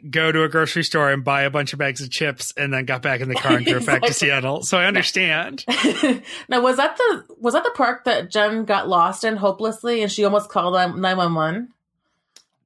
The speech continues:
Speaker 1: That's an excellent question. I, uh, don't remember
Speaker 2: Okay.
Speaker 1: what park that was.
Speaker 2: Okay. <laughs>
Speaker 1: It probably was, though. It was the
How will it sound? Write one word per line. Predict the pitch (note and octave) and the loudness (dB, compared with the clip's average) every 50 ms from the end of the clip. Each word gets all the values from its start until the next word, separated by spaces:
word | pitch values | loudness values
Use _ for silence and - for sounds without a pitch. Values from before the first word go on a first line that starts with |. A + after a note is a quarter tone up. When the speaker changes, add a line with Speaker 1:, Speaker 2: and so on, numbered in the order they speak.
| _ _ _ | _ _ _
Speaker 1:
That's | - F3 G#3 G#3+ - | -2 0 0 0 -2
an | E3 | -2
excellent | C#3+ D#3 D#3 - - D3 C#3 - | -2 -2 -2 -2 -4 -6 -4 -2
question. | - F3+ F3+ E3+ - E3 D3 C#3 C3+ - | 0 0 0 0 0 0 -2 -2 -2 -2
I, | - E3 F3+ F#3+ F3 | -2 0 2 2 2
uh, | D#3 C#3+ C#3 B2+ _ - | 0 -2 -4 -6 _ -2
don't | E3+ E3 E3+ E3+ - | 0 0 0 0 -2
remember | D3 D#3+ D3+ D3+ D#3 F3+ F#3+ E3 | -2 -2 0 0 2 2 2 2
Speaker 2:
Okay. | C#3 D3 D3 | 2 0 0
Speaker 1:
what | E3+ E3+ | -2 -2
park | E3 D#3+ D3 C#3 - | -2 -2 -2 -2 -2
that | D#3+ D3 C3+ | -4 -2 -2
was. | D#3+ C3+ - A#3 - F#3 - - - - G#3+ - | -2 -2 -2 -2 0 -2 -2 -2 0 0 0 2
Speaker 2:
Okay. | D4 D4+ D#4+ E4 - | 2 2 2 2 2
<laughs> | D4+ D#4 D4 - D4 C#4+ | 0 0 0 2 2 2
Speaker 1:
It | - - | 2 2
probably | C4 C4+ D#4 F4+ D4 G#3 G3+ | 2 2 2 2 2 0 2
was, | G3+ A#3+ B3+ - | 2 0 0 0
though. | - F3+ F3+ | 0 -2 0
It | E3 A#3+ | 0 0
was | B3 A#3 | 0 0
the | C#4+ - D4+ C4+ | 0 2 2 2